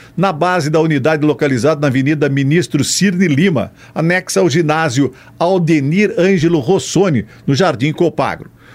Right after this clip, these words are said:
Coordenada pelo Consórcio de Saúde dos Municípios do Oeste do Paraná, responsável pela gestão do samu em quarenta e três cidades da região,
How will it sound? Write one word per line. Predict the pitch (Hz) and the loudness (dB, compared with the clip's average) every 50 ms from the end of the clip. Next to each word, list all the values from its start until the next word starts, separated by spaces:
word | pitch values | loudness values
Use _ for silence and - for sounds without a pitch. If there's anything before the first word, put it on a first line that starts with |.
| - - - | -20 -8 -2
Coordenada | - 185 196 190 180 165 185 175 165 170 180 185 175 156 156 | 2 2 2 2 2 0 0 0 0 0 -2 0 0 -2 -2
pelo | 147 - 160 156 131 | 0 0 0 0 0
Consórcio | - 147 147 131 - - 160 165 165 - - 151 | 0 -2 -2 -2 -2 -2 0 0 0 0 -2 -2
de | 135 127 135 | -2 -2 -2
Saúde | 123 - 147 127 131 165 160 131 123 | -2 0 0 0 0 0 0 -2 -2
dos | 120 120 127 110 | -2 -2 -2 -2
Municípios | 127 156 147 131 110 - - 160 - 151 139 123 | 0 -2 -2 -2 -2 -2 -2 -2 0 0 -2 0
do | 104 131 | 0 0
Oeste | 123 127 139 156 151 127 - 131 | 0 2 0 0 -2 -2 -4 -2
do | 110 110 | -2 -2
Paraná, | - - 151 160 147 131 135 151 170 156 - - - - - - | 0 0 0 0 0 0 -2 -2 -4 -4 -8 -12 -20 -20 -10 -4
responsável | 135 151 147 - 180 160 139 - 156 165 165 120 110 104 - - - - - - - | -4 -4 -2 0 0 0 0 0 0 0 0 0 -2 -4 -6 -8 -14 -20 -10 -4 -2
pela | 170 165 160 147 | 0 0 0 0
gestão | 123 147 135 - - - 165 165 | 2 0 0 0 -2 -2 -2 -2
do | 151 127 | -2 -2
samu | - - 147 131 127 156 175 | 0 0 0 0 2 0 0
em | 165 143 | 0 0
quarenta | - - 147 127 131 156 180 196 160 156 143 | -2 -2 0 0 0 0 0 0 0 -2 -2
e | 131 | -2
três | - 147 139 143 - | -2 -2 -2 -2 -2
cidades | - 135 113 123 120 113 101 104 104 | -2 -2 0 0 -2 -2 -2 -2 0
da | 143 143 | 0 0
região, | 160 196 170 120 151 190 208 190 | 0 0 0 0 0 0 0 -2